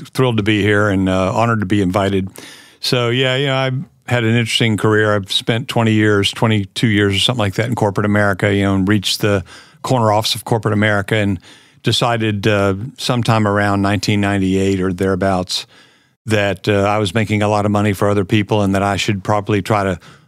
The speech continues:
apply my skills and all of my energy toward making money for myself, my own family, and my own partners.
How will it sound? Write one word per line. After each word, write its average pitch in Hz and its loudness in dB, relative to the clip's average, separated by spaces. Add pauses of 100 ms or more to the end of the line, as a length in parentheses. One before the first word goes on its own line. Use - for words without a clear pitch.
apply 104 -2
my 101 -2 (220)
skills 104 0
and 101 0
all 101 0
of 95 -2
my 101 0
energy 101 0
toward 95 0
making 104 0
money 101 2
for 98 -4
myself, 98 -2
my 101 0
own 107 0
family, 104 0
and 95 0
my 98 0
own 101 0
partners. 104 -2